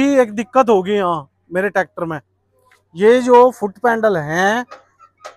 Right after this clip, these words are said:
ये जैसा brake वाले हो गए, clutch का हो गया, ये जैसे company ने दिए थे ना नीचे से,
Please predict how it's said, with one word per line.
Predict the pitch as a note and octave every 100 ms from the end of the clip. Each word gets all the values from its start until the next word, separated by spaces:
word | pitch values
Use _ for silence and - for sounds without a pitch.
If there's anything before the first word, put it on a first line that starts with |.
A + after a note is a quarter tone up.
| -
ये | F3+ G3+
जैसा | G3+ G#3+ A3
brake | F#3+ G#3 G#3+ G#3
वाले | G3 G3+
हो | F#3 E3
गए, | F3 F#3+ G3+
clutch | F#3+ G3+ G3 -
का | -
हो | F#3+ D#3
गया, | D3+ F3+ G3 _ _ _ -
ये | G#3+
जैसे | G3+ G#3+ A3 C4
company | - A#3 A3+ A#3 B3
ने | B3
दिए | G#3+ A3+
थे | G3 F3+
ना | A#3+
नीचे | B3+ - A3+
से, | F#3+